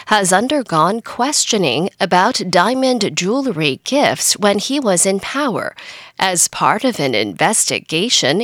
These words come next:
into whether he engaged in any irregularities in bringing the items into Brazil. After Bolsonaro left the federal police headquarters in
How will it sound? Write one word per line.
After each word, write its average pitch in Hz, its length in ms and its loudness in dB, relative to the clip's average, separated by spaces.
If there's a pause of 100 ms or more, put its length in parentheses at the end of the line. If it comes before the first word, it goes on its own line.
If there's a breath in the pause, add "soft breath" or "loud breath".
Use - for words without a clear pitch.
(100)
into 208 340 2
whether 185 460 0
he 226 440 -6
engaged 170 640 -2
in 113 200 0
any 214 360 -2
irregularities 208 1300 -2 (320 loud breath)
in 226 200 0
bringing 180 420 -2
the 113 240 -2
items 262 520 0
into 269 380 -4
Brazil. 143 720 -2 (880 loud breath)
After 240 400 0
Bolsonaro 214 840 2
left 165 440 -2
the 131 120 -4
federal 175 580 0
police 143 580 -4
headquarters 160 1000 -2
in 196 220 -4